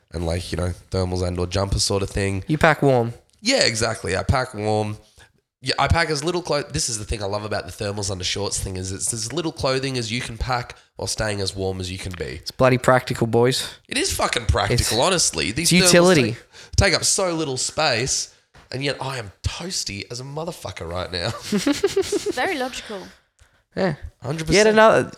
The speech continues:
Speaker 2: the fashion icon, once again, making an appearance on an episode of Pretty Good Thanks.
Speaker 1: Operating out of sheer necessity, once again.
Speaker 2: <laughs>
Speaker 1: Out of fucking
Speaker 3: Did you learn this from a lesson? Like, was there, was there a moment in time where you were like, "I need,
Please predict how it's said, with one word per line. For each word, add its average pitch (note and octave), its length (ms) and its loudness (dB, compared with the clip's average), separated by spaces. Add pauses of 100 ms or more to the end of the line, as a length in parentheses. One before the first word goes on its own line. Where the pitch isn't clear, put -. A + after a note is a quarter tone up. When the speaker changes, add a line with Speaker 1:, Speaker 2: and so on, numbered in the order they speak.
(120)
Speaker 2:
the F3+ 300 0
fashion G3 400 6
icon, D#3 460 6
once D#3+ 160 4
again, D3 360 4
making C#3+ 320 4
an C3+ 80 4
appearance C3 460 4
on A#2+ 180 2
an A#2 140 4
episode A#2+ 420 4
of G#2 80 2
Pretty A#2+ 200 2
Good A2+ 160 2
Thanks. G2+ 400 2
Speaker 1:
Operating C3 480 4
out A#2+ 120 2
of A2 100 0
sheer D3 220 2
necessity, C3 540 0
once A2+ 300 0
again. B2+ 320 2 (160)
Speaker 2:
<laughs> D#4 220 6
Speaker 1:
Out D3 140 2
of C#4 100 8
fucking D3+ 340 4 (220)
Speaker 3:
Did C#4 180 -2
you C#4+ 100 -2
learn C#4+ 240 2
this C4 180 -2
from A3+ 140 -6
a G#3+ 60 -2
lesson? A3 420 -4
Like, E3 240 -12 (120)
was G#3+ 240 -6
there, A3 140 -4
was A3 140 0
there G#3+ 120 0
a G#3+ 40 -2
moment G#3 260 -4
in G3 120 -6
time G#3 200 -4
where G3+ 80 -6
you F#3+ 60 -6
were F#3+ 60 -4
like, - 140 -8 (600)
"I A#3 140 -2
need, A3 140 -8